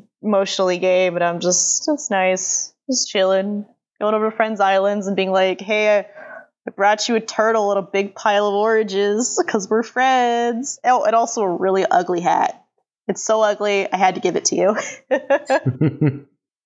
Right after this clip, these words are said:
Speaker 2: One of my favorite moments was we have a, this,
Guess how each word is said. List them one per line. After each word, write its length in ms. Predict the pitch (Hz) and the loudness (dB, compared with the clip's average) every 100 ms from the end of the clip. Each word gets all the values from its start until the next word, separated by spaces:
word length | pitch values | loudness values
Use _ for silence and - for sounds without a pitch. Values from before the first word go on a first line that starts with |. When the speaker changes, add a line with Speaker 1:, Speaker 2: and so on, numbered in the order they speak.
| _ - | _ -6
Speaker 2:
One 180 | 131 | -2
of 80 | 143 | 0
my 80 | 127 | 0
favorite 340 | - 131 120 | 0 0 2
moments 500 | 107 113 113 104 - | 2 2 2 0 -2
was 560 | 110 107 101 92 - - | 0 2 2 0 -2 -4
we 120 | 127 131 | -2 0
have 120 | 127 | 0
a, 80 | 110 | 0
this, 300 | 98 95 | -2 -4